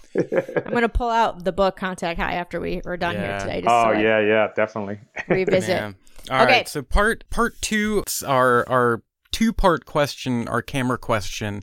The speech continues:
Speaker 3: And the first part usually is pretty hard for everybody. Or sometimes there's people that are like, "Oh, no, this is it."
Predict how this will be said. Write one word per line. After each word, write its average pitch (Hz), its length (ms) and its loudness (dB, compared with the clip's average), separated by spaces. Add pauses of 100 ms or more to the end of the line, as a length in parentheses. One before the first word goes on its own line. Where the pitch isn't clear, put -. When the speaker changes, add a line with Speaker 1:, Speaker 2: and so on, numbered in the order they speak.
Speaker 3:
And 127 380 -2
the 120 120 -4
first - 320 -6
part 147 300 -2
usually 135 500 -4
is 113 120 -6
pretty 120 280 -4
hard 95 280 -6
for 104 120 -8
everybody. 92 540 -8 (120)
Or 196 120 -4
sometimes 226 440 -2
there's 220 140 -4
people 214 260 -2
that 202 100 -4
are 202 120 -2
like, 190 240 -4
"Oh, 180 200 2
no, 127 300 -6
this - 180 -10
is 117 120 -8
it." 127 280 -4